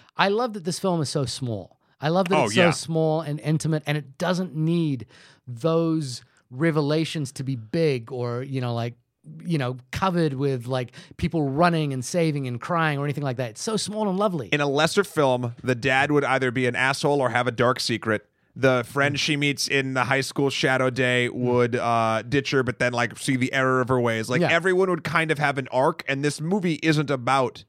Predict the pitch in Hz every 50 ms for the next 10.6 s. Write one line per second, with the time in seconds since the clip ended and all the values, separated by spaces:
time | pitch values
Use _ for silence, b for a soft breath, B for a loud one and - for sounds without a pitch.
0 | _ _ _ _ - 170 175 160 110 98 156 151 147 147 135 - 131 143 135 -
1 | 120 117 110 - - 120 107 87 - - - - - - 175 143 - - - -
2 | 220 240 233 156 151 - - 156 143 123 143 143 139 139 - - - 156 143 139
3 | 135 123 117 110 - - 107 90 73 - - - 180 208 208 208 180 151 - 160
4 | 180 196 180 - - - - - 180 180 - - - - - - - 247 247 247
5 | 247 233 220 208 208 - 165 185 190 - 196 196 - 277 277 - - 214 196 175
6 | 143 135 143 180 180 165 _ - - - 196 208 220 214 - - 233 233 220 -
7 | 254 277 349 - - - - B B B B B B B B - - 147 147 156
8 | 151 147 147 151 143 160 165 156 - - 175 165 165 160 170 170 160 165 151 147
9 | 156 147 - 165 139 120 127 135 160 165 - 185 175 170 165 - - 160 151 151
10 | 135 135 151 151 151 147 143 147 143 143 190 -